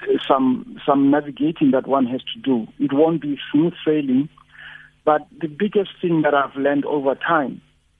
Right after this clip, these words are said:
even as, even something is very difficult and, and, uh, very tiring, uh, one of the things I learned is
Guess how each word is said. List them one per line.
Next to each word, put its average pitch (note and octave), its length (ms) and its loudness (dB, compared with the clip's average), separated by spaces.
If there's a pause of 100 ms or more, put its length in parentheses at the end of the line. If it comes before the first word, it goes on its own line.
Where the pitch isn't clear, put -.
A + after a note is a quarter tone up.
(880)
even F3+ 320 0
as, D#3+ 240 2 (280)
even D#3+ 360 -2 (260)
something F3 380 -2
is C#3 160 -2
very D3+ 220 0
difficult D#3 640 -2
and, C3 320 2
and, C3+ 320 2
uh, C3 300 0
very D3+ 340 -2 (100)
tiring, D#3 560 -2 (680)
uh, C#3 180 2
one D#3 220 0
of E3+ 80 -4
the D#3 80 -8
things D#3+ 240 -2
I C#3 120 2
learned C#3 280 -2
is C#3 100 -10